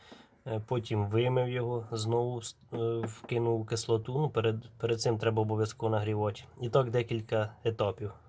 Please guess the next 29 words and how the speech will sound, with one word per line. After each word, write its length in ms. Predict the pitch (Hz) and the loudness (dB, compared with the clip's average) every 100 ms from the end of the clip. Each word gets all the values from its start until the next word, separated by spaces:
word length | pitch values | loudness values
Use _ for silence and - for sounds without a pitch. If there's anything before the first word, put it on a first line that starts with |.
| - | -18
Тобто, 340 | - 110 104 117 | -6 -6 -4 -4
е, 340 | 113 113 113 104 - | -4 -8 -8 -10 -2
промивав, 520 | 135 139 147 165 156 | 0 2 4 4 2
прочищав 720 | - 113 - 117 - 139 139 - - - - - - _ - | -2 -4 -4 -6 0 0 0 -6 -20 -20 -20 -20 -20 _ -6
і 80 | |
знову 600 | 113 110 113 110 104 107 104 - | -4 2 4 2 -2 -6 -10 -14
в 220 | - 110 107 | -10 -8 -4
кислоту. 640 | 113 107 113 107 110 107 | -4 -2 -2 -2 -2 -2
І 60 | |
так 300 | 110 135 120 - - | 0 0 -2 -10 -14
декілька 580 | 117 117 117 113 - 107 | -4 -4 -2 -6 0 0
етапів, 460 | 104 135 131 113 104 - - - - - - | 2 2 2 0 -6 -10 -20 -20 -20 -20 -6
поки, 380 | 123 - 117 110 - - - - - - - | -4 0 0 0 -6 -20 -20 -20 -20 -10 0
е, 200 | 113 110 | 2 2
появилась 460 | 110 113 127 123 | 4 4 4 2
такий 260 | 110 110 113 | 0 -4 -4
с-, 140 | 104 - | -4 -10
с-, 540 | - 117 104 117 117 | -12 -8 -8 -4 -4
стійкий, 760 | 110 - 127 110 - 127 120 107 - - | -4 -4 -4 -4 -4 -2 -2 -4 -10 -8
е, 240 | 113 110 110 | -4 -2 -2
слід 340 | - 117 113 | -2 0 2
напилення. 600 | 110 107 113 104 98 101 | 2 2 2 0 -2 -2
Тобто 260 | - 107 - | 0 0 2
більше 260 | 143 - 123 | 0 2 0
ніж 280 | 135 139 | 2 0
він 100 | 117 | 0
практично 540 | 110 110 - 117 - 107 | 0 -2 0 -2 0 0
не 160 | 110 | 2
ржавіє. 500 | 104 101 101 98 98 | 0 0 -2 -2 -8